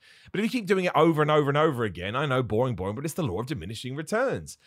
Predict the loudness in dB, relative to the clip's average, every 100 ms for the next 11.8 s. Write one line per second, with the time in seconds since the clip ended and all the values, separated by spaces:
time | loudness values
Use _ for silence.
0 | _ -4 0 2 4 2 2 0 0 -6
1 | -4 -2 0 -2 -4 -4 -2 0 0 0
2 | 2 2 0 -2 -2 -2 -2 -6 -4 -4
3 | -4 -2 0 2 0 -2 -2 -2 -2 -6
4 | -6 -6 -6 -8 -12 -4 0 2 2 0
5 | -2 2 2 2 0 0 -2 -4 -2 -2
6 | -2 -8 -6 -2 -2 -2 -4 -8 -8 -8
7 | -8 -10 -16 -18 _ _ _ 0 2 2
8 | -2 -2 -2 2 2 2 0 -6 -4 -4
9 | -4 -6 -2 -2 -2 -4 -6 -6 -4 -2
10 | -2 0 0 0 -2 -6 -2 -2 -2 -2
11 | -2 -2 -4 -2 -2 -2 -4